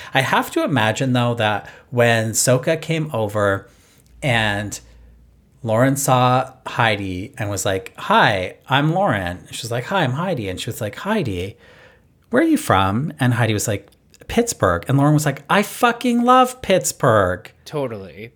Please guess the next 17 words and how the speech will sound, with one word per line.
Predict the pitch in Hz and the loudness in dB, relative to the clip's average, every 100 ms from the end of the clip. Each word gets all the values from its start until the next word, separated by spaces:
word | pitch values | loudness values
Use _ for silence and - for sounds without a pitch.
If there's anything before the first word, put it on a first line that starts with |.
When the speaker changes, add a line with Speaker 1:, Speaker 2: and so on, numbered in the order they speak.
| - | 0
Speaker 2:
That's | 180 208 202 - | 2 2 0 -6
gonna | - 180 | -2 0
be | 165 | 0
the | 143 | -4
secret | 143 131 123 | -6 -6 -6
scene | 117 98 | -6 -8
this | 95 - | -10 -12
week. | 80 - - _ - | -16 -20 -20 _ 0
Speaker 1:
Yeah. | 120 104 87 | 4 4 2
<laughs> | - - - - - - - - - - - - - - _ - - - - - - _ _ - - _ _ - - - - | 0 -2 -10 -14 -16 -16 -20 -18 -18 -18 -20 -20 -20 -20 _ -20 -20 -20 -20 -20 -20 _ _ -20 -20 _ _ -18 -14 -6 0
And | 180 - - - - | 0 0 -8 -18 -2
now | 127 143 | 2 4
they'll | - 147 | 4 2
be | 131 | 2
the | 147 | 0
final | - 120 120 | 2 2 0
two. | 135 - 101 - 151 151 | -2 -2 -2 -4 -6 -6